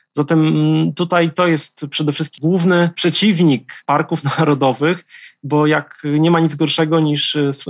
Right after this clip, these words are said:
źle opłacani pracownicy, nie ma nic gorszego niż taka trochę selekcja negatywna, która następuje, a, i takie zmęczenie też tym, e, wypalenie, które na pewno wśród tych osób, pasjonatów, którzy w parkach narodowych,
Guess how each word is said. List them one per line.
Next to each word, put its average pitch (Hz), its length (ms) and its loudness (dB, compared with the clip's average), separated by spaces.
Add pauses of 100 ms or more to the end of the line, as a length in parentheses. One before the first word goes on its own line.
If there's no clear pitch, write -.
(160)
źle 156 220 0
opłacani 156 540 -2
pracownicy, 147 760 -2 (140)
nie 147 180 2
ma 160 120 2
nic 156 280 -4
gorszego 151 360 -2
niż 147 140 -2
taka 147 220 -4
trochę 151 240 -4
selekcja 143 480 -2
negatywna, 151 840 0 (120)
która 147 380 0
następuje, 156 720 -2 (380)
a, 143 220 -2
i 156 440 0 (100)
takie 147 240 -4
zmęczenie 160 560 2
też 117 320 -6
tym, 107 360 -6
e, 127 160 -4
wypalenie, 147 580 0
które 151 480 -2
na 156 140 -2
pewno 156 500 0
wśród 147 320 -8
tych 147 180 -6
osób, 147 320 -2
pasjonatów, 143 540 -4
którzy 147 500 -4
w - 60 -20
parkach 143 320 -4
narodowych, 143 520 -2